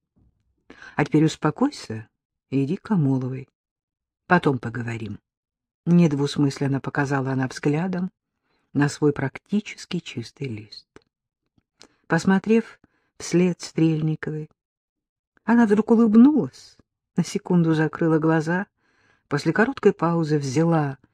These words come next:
новый лист, оформила шапку и размашисто вывела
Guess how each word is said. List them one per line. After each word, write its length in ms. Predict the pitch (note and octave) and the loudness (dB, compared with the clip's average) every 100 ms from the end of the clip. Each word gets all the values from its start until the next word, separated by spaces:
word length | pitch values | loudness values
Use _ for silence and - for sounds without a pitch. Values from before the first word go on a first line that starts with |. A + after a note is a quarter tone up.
| _ - | _ 0
новый 520 | C#3+ E3 D#3 B2+ C3 | 4 6 6 2 -2
лист, 600 | B2 F3+ - - _ - _ _ _ _ _ - | -2 -4 -6 -20 _ -20 _ _ _ _ _ -2
оформила 560 | D#3+ - G#3 D#3+ A#2+ | -2 2 4 4 0
шапку 600 | A2+ - G#3 - - F3+ - _ _ _ _ _ - | -6 -8 -8 -10 -14 -14 -14 _ _ _ _ _ -4
и 120 | D#3 | 0
размашисто 880 | D#3 D3+ C3+ D#3+ F#3+ G3+ - - F3 | 2 0 0 -2 -2 -6 -10 -6 -6
вывела 600 | D#3 B2+ B2 B2 A#2 B2 | -4 -4 -4 -6 -8 -10